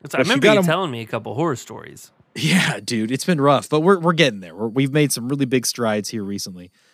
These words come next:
Speaker 2: So, uh, <laughs> she got him one of these books that's like, you know, it's like, "Everyone poops," or whatever. Like, it's just to teach kids that there's nothing wrong with pooping or farting. Uh, and, like,
Speaker 1: <laughs>
Speaker 2: this is, it's normal. It's just a normal thing that your body does.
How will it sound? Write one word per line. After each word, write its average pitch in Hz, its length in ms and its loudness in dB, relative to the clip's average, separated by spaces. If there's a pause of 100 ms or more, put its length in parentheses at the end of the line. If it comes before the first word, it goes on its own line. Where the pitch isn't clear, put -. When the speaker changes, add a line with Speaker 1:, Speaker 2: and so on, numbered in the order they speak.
(140)
Speaker 2:
So, 113 420 0
uh, 117 500 -4 (160)
<laughs> - 160 -20
she 208 160 0
got 190 180 4
him 160 120 2
one 165 120 4
of 156 80 -2
these 139 160 2
books 127 380 2
that's 123 220 -2
like, 120 280 -2 (600)
you 202 160 2
know, 170 640 2
it's 156 180 -4
like, 135 300 -4 (120)
"Everyone 165 420 -2
poops," - 520 0
or 147 140 0
whatever. 131 500 4
Like, 117 320 -4
it's 135 200 -8
just 131 280 -8 (120)
to 139 100 -4
teach 123 280 -6
kids 120 280 -2
that 110 100 -4
there's 113 180 -6
nothing 127 500 -6
wrong 147 200 0
with 139 160 -6
pooping 139 400 -2
or 113 60 -4
farting. 123 580 0 (540)
Uh, 107 480 -2
and, 170 100 0 (280)
like, 113 100 -20
Speaker 1:
<laughs> - 0 -
Speaker 2:
this 127 200 -6
is, 123 420 -8
it's 123 200 -8
normal. 202 240 4
It's 113 100 -4
just 139 160 -4
a 127 40 -6
normal 135 260 0
thing 135 260 -4
that 127 120 -2
your 123 120 -2
body 120 320 0
does. 127 340 -2